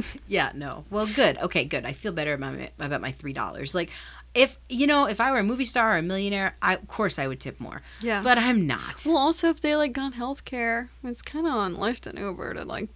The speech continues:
Speaker 1: be, again,
Speaker 2: Yeah,
Speaker 1: it's
Speaker 2: yeah,
Speaker 1: kinda like,
Speaker 2: yeah,
Speaker 1: why
Speaker 2: yeah.
Speaker 1: is it everyone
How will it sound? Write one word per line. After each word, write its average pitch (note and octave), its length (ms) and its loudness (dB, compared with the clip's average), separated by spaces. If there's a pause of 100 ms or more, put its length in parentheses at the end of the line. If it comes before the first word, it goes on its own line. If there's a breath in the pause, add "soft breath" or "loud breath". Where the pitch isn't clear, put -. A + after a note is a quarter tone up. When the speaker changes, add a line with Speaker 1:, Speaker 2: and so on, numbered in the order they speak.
Speaker 1:
be, - 180 -2
again, A#3 540 6
Speaker 2:
Yeah, E3+ 420 -4 (320)
Speaker 1:
it's A3 220 -2
Speaker 2:
yeah, - 60 -8
Speaker 1:
kinda A#3 160 4
like, G#3+ 220 4
Speaker 2:
yeah, G3+ 60 0
Speaker 1:
why A#3+ 460 8
Speaker 2:
yeah. G#3 360 6
Speaker 1:
is A3+ 240 8
it G#3+ 220 6
everyone G#3 760 4